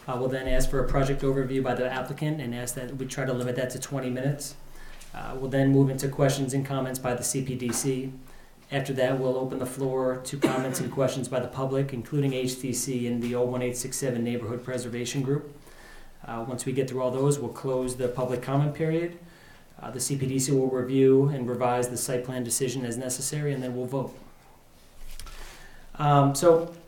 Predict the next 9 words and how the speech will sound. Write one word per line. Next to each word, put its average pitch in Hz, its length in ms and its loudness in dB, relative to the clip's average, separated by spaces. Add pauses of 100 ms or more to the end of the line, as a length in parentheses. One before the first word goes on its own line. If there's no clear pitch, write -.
with 160 160 0
that 175 240 4
said, 131 340 6
and 131 100 0
that's 127 160 0
our 131 120 2
agenda, 120 600 -2
just - 260 -8
a - 100 -14